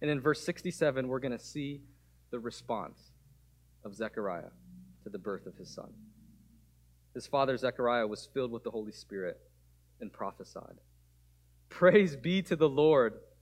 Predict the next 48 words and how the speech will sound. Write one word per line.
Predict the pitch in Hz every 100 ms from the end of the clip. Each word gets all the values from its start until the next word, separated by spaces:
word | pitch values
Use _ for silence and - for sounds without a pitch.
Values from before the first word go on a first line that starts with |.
| - _ _ -
the |
God | 139 196 226
of | 190
Israel, | 214 233 208 185
because | 190 196 180
he | 190
has | 175
come | - 254 254
to | 233
his | 196 180
people | - 233 226 170 147 - - -
and | 185 170
redeemed | 180 135 202 226 208
them. | 156 139 110 110 - - _ _ _ _ _
He | 202
has | 240 170
raised | 165 226 269 202 226
up | 247
a | 226
horn | 202 226
of | 214
salvation | - 220 196 208 220 220
for | 196 202
us | 190 185 - - -
in | 196
the | 185
house | 220 247 226
of |
his | 208 190
servant | - 214 202 180
David, | 180 190 165 - -
as | 202 202
he | 214
said | - 254 247 247
through | 214
his | 196
prophets | - - 208 208 170 - - -
of | 170
long | 151 180 196
ago, | 175 175 147 110 - - - _ _
salvation | - 233 208 233 277 - 226
from | 226 214
our | 208
enemies | 196 214 202 160 135 - -
and | 175 185
from | 196
the | 180
hand | 190 196 180 147